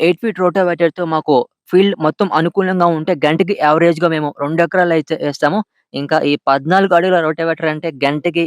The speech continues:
ఎకరాలు ఎకరాలు లేపేయచ్చు. ఇటువంటి భారీ రోటావేటర్స్‌ని మనం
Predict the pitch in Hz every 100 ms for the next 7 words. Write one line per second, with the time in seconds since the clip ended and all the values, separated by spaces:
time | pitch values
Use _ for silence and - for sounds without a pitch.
0 | - 131 170 175 175 165 165 151 135 139
1 | 143 139 127 - 214 214 170 190 190 190
2 | 170 147 180 208 190 180 185 170 160 160
3 | 170 165 151 165